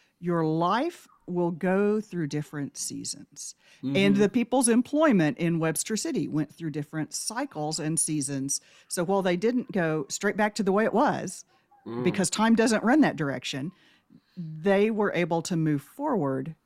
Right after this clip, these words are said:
Speaker 1: because they started talking about what things could be different. They were able to start creating that different future together.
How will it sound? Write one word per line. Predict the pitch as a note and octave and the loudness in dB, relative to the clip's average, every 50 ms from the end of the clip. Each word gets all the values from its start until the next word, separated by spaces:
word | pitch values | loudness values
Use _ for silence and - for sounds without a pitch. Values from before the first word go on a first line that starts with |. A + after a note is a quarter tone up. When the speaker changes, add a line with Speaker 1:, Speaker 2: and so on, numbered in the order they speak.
| _ - | _ -4
Speaker 1:
because | D#3 F3+ - - E3+ D3 | -4 -2 -2 -2 -2 -2
they | D#3 D#3 C#3+ | -2 -2 -4
started | - - C#3 D3 C3 | -4 -6 -8 -8 -8
talking | - - F3 E3 - E3 D3+ | -6 -4 -4 -4 -2 -2 -2
about | C3+ C3+ C3 - - | -2 -2 -4 -4 -4
what | E3 D3+ - - | -4 -4 -4 -4
things | D#3+ D3 C#3+ C#3 C3+ - | -4 -2 -2 -2 -4 -6
could | - - D3+ C3 | -8 -8 -10 -8
be | - C#3 C#3 | -6 -6 -4
different. | - F#3+ F#3 - D4+ D#4+ D#4 - _ _ _ _ _ _ _ - | -4 -6 -2 -2 -2 -2 -4 -6 _ _ _ _ _ _ _ -4
They | E3+ E3 | -2 0
were | D#3 D#3 D#3 | 0 0 0
able | D#3 C#3 D3 C#3+ | 0 0 -2 -2
to | - | -4
start | - - E3 D#3 - - | -4 -2 -4 -4 -4 -6
creating | - - E3+ D#3+ D3 D3+ D3 C#3+ C#3+ C3+ C#3 | -10 -8 -4 -2 0 0 0 0 0 0 0
that | C#3 - - | -2 -4 -6
different | C3+ D3 C#3+ - C#3+ - - | -8 -8 -8 -8 -10 -12 -12
future | - C3 B2+ - - C3 B2 | -14 -16 -16 -14 -14 -16 -14
together. | - C3+ C3+ C3 - - - - | -14 -16 -16 -16 -18 -20 -20 -20